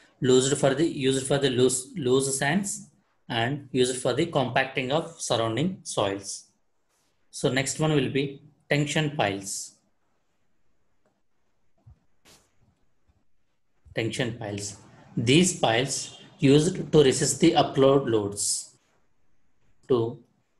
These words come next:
resist the uplift loads.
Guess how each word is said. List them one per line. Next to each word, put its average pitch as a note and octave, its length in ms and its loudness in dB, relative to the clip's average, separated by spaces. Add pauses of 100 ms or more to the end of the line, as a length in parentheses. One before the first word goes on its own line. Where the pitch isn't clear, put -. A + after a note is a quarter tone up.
(640)
resist A#2+ 460 -2
the A2+ 300 -4 (1120)
uplift D3 460 0
loads. G#2 680 -4